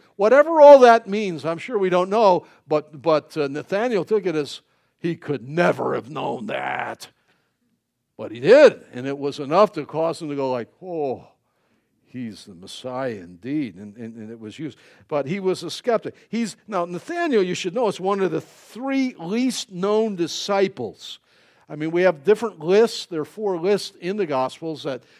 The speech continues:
that, that list the disciples. He's always in the last group, and the last group is almost completely unknown. In fact, we know more about him than we do about the other two.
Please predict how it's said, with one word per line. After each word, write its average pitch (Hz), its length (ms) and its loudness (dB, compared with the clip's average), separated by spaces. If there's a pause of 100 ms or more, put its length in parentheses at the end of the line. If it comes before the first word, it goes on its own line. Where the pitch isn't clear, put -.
that, 147 240 -10
that 139 200 -8
list 196 440 2
the 143 100 -6
disciples. 131 720 -10 (200)
He's 180 180 -8
always 214 320 0
in 185 100 -8
the 160 120 -4
last 185 400 2
group, 151 440 -8 (240)
and 143 80 -16
the 143 60 -8
last 196 380 2
group 208 260 -8
is 160 160 -6
almost 214 580 -2 (420)
completely 233 840 -4
unknown. 185 800 -4 (360)
In - 0 -
fact, 156 240 -2
we 185 120 -8
know 175 120 -4
more 175 200 -2
about 165 240 -2
him 196 180 -6
than 165 160 -4
we 160 80 -4
do 175 160 -2
about 175 240 -2
the 190 160 -6
other 233 300 0
two. 104 320 -16